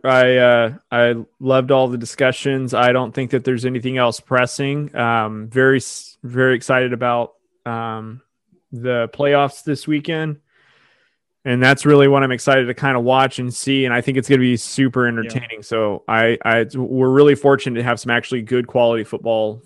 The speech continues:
Speaker 1: in the playoffs. So not having some team that's, like, terrible that snuck in by some
Speaker 2: <laughs>
Speaker 1: happenstance.
Speaker 2: Yeah.
Speaker 1: I'm so glad Phillip Rivers isn't in the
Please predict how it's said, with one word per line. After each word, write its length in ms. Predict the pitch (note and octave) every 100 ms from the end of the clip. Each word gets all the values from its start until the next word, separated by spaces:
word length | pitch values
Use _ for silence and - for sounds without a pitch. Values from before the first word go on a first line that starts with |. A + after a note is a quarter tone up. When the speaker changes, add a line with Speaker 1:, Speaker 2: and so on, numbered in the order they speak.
| -
Speaker 1:
in 100 | A#2
the 80 |
playoffs. 480 | G#2 A#2+ A2+ G2+ G2+
So 360 | - G#2+ G2 - _ _ _ _
not 200 | B2+ B2
having 300 | B2 C3 B2+
some 260 | A2 B2+ A#2+
team 380 | - C3+ B2 A#2+
that's, 220 | A2+ -
like, 200 | A2 G2+ _
terrible 560 | - A#2 A#2 A#2 A2+ A2
that 260 | G#2 G2
snuck 340 | - B2 A2+ -
in 220 | A2 G#2
by 260 | G2+ G2 G2
some 360 | D3 F#2+ - - - A#2+ _
Speaker 2:
<laughs> 160 | _
Speaker 1:
happenstance. 500 | - A#2 A#2+ A#2 A2+
Speaker 2:
Yeah. 40 | -
Speaker 1:
I'm 200 | _ D3
so 40 |
glad 320 | C3 C3 B2+
Phillip 240 | - C3 -
Rivers 320 | B2 A#2+ A#2
isn't 200 | A2 A2+
in 80 | A2
the 120 | G#2+